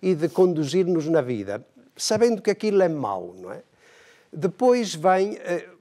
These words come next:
o terço final do filme, o, o herói vence o vilão.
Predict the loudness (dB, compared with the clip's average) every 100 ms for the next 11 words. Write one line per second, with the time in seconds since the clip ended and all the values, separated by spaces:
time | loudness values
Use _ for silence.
0 | _ -6 -2 -2 2 2 2 -6 -12 -4
1 | 0 2 2 2 -4 -2 0 2 0 -2
2 | -4 -2 0 -2 -8 _ _ _ -2 2
3 | 4 4 2 2 0 2 0 -6 -8 -8
4 | -4 -4 0 0 -2 -6